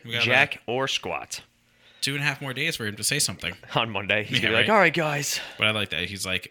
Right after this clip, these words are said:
Speaker 1: "All right, so I'm gonna make movies, so I'm gonna get paid from the studio, but at the same time, I'm gonna get paid double because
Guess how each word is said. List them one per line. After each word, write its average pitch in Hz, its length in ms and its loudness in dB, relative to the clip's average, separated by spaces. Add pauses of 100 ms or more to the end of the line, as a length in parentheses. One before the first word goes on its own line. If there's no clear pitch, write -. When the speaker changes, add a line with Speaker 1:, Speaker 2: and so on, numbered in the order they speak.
(120)
Speaker 1:
"All 175 80 4
right, 117 280 2
so 127 460 -4
I'm 139 80 -6
gonna 170 140 -8
make 165 240 -4
movies, 101 360 -4
so - 260 -2
I'm 117 60 -4
gonna 151 140 -4
get 131 220 -8
paid 123 260 -4
from 123 140 -12
the 107 80 -8
studio, 92 580 -4 (140)
but 107 100 -4
at - 60 -12
the - 60 -10
same 190 200 -2
time, 107 220 -6
I'm 117 60 -6
gonna 156 120 -4
get - 80 -8
paid 85 300 -8
double 135 320 -2
because 85 360 -6